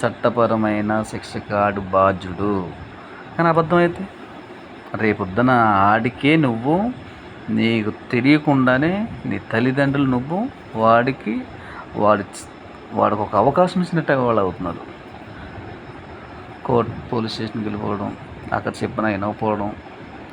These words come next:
చుట్టుపక్కల పోగొడిపోతారు. అప్పుడు దాకా లేని వాళ్ళు అందరూ వచ్చేస్తారు. ఆ? ఆడు ఎవడో పెద్ద, ఆడి బతుకేంటో,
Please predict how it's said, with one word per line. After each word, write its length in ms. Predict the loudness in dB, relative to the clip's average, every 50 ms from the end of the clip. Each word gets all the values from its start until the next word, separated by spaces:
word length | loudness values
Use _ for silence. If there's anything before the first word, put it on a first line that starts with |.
| -16 -16 -12
చుట్టుపక్కల 340 | -8 -6 -6 -4 -2 -2 0
పోగొడిపోతారు. 720 | 2 2 2 4 4 2 2 2 0 -2 0 0 2 2
అప్పుడు 200 | 2 2 2 2
దాకా 220 | 4 4 4 4 2
లేని 120 | 0 0
వాళ్ళు 160 | 2 2 2
అందరూ 200 | 2 0 -2 -4
వచ్చేస్తారు. 520 | -6 -4 -6 -6 -6 -4 -6 -6 -6 -8 -10 -12 -16 -18 -18 -18 -18 -18 -18 -18 -18 -18 -18 -18 -12 -6 -4
ఆ? 280 | -2 0 0 0 -2 -4 -8 -12 -16 -6 -2 -2 -2 -2 -2 -8 -12 -14 -14 -14 -14 -14 -6 0 2
ఆడు 400 | 4 4 6 4 4 2 0 -2 -4 -8 -12 -16 -14 -6 0
ఎవడో 220 | 2 4 4 4
పెద్ద, 300 | 4 4 2 2 2 2 2 2 2 -2 -6 -8 -12 -16 -18 -18 -18 -16 -10 -4 0 2
ఆడి 240 | 4 4 4 2
బతుకేంటో, 1120 | 2 2 2 2 2 2 -2 0 2 2 4 4 4 2 4 4 4 6 6 4 2 0